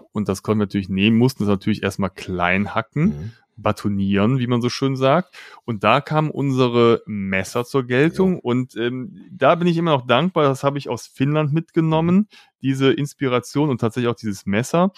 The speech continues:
Speaker 1: Da war ich unterwegs mit einer Dame im Sommer, mit der habe ich so ein bisschen Outdoor-Cooking gemacht und die hatte, äh, Messer dabei und zwar, ja, es gibt natürlich ohne Ende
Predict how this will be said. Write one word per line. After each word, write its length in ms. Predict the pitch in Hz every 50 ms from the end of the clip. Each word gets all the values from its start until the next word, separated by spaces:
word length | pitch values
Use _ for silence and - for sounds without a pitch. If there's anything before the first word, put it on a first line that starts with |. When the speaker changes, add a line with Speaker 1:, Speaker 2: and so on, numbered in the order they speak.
| - - - - - _ _ -
Speaker 1:
Da 480 | 98 107 117 127 135 139 135 127 - _ _ _ _ _ _ _ _ _ _ _ _ _ _ _ -
war 360 | 117 110 110 113 120 127 127 -
ich 180 | 135 131 -
unterwegs 520 | 139 131 117 - 110 104 107 120 131 - -
mit 100 | 135 120
einer 220 | 113 117 113 110
Dame 540 | 104 98 101 98 107 120 135 147 160 170 165
im 160 | - 120 117 104
Sommer, 480 | 98 101 98 123 143 160 180 202 190 - - - - - - - - _ _ _
mit 220 | - 120 117 110 -
der 220 | 120 120 120 117
habe 160 | 120 123 123
ich 60 | 117 110
so 60 | 120
ein 40 | 113
bisschen 240 | 120 117 - 107 - -
Outdoor-Cooking 680 | 120 139 185 - - 113 - - - 101 - 104 98 92
gemacht 460 | 92 92 92 101 180 185 - _ - _ _ _ - -
und 220 | - 123 120 - -
die 140 | 139 147 143
hatte, 380 | 156 175 - - 180 160 - - -
äh, 160 | 127 131 135
Messer 420 | 139 131 123 131 156 - - 170
dabei 460 | 139 117 107 101 92 92 95 113 143 -
und 160 | 143 156 143
zwar, 580 | - - - 101 101 98 104 120 151 190 214 - _ _ _ _ _ _ _ _ _ _ _
ja, 220 | - - - 92 113 120
es 200 | - - - -
gibt 140 | - -
natürlich 340 | - 98 - - 110 101 - - _
ohne 380 | - 143 156 156 147 131 -
Ende 300 | - 110 101 98 98 90